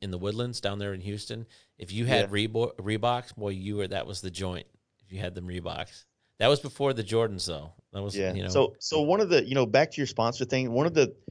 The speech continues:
Speaker 2: the struggles, if anything, is, um, is people to understand, you know,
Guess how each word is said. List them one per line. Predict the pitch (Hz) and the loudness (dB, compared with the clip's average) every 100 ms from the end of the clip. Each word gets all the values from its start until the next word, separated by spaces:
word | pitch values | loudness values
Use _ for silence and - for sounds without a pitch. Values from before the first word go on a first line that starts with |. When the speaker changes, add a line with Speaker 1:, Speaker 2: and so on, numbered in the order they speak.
| 123 - | -14 -2
Speaker 2:
the | 127 | 2
struggles, | - - 120 131 123 110 98 - | 2 6 6 6 4 2 -2 -2
if | 110 107 | -2 0
anything, | 120 123 110 104 101 98 | 0 2 2 2 0 2
is, | 113 110 95 | 4 6 4
um, | 107 101 98 95 - - _ _ _ _ _ _ _ _ _ _ _ | 4 4 0 -8 -14 -20 _ _ _ _ _ _ _ _ _ _ _
is | 123 123 | 6 6
people | - 160 156 139 | 6 4 6 2
to | 139 | 4
understand, | 127 113 - 120 123 113 104 - | 4 2 2 4 4 2 -2 -2
you | 117 | 2
know, | 107 104 101 - | 4 4 0 -8